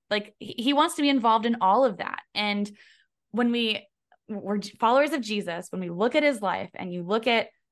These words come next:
the Gospels, just looking at the four Gospels, describing his life and ministry, majority of the verses, th-, there are more verses given to physical healings in the Gospels than to any other act, even more so than salvation,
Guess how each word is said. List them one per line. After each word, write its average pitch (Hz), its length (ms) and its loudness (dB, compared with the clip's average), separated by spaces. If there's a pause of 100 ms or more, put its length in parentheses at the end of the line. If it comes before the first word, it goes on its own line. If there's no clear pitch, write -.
(140)
the 214 40 -2
Gospels, 202 600 0
just 180 220 -10
looking 240 160 0
at 233 80 -2
the 185 80 -2
four 254 200 2
Gospels, 208 640 -2 (220)
describing 240 520 2
his 247 200 -2
life 226 180 0
and 196 100 -4
ministry, 180 640 -8 (800)
majority 233 800 2 (200)
of 233 400 2 (500)
the 196 560 0
verses, 277 880 -4 (420)
th-, - 140 -14 (180)
there 277 180 6
are 254 80 6
more 247 280 2
verses 247 380 0
given 226 320 -2
to 202 180 -6 (100)
physical 208 400 -2
healings 196 760 -4
in 220 140 2
the 233 60 2
Gospels 202 440 0
than 208 140 0
to 208 200 -4
any 240 260 0
other 208 380 0
act, - 420 -6 (360)
even 294 280 0
more 311 160 0
so 285 140 -4
than 254 140 -4
salvation, 214 560 -8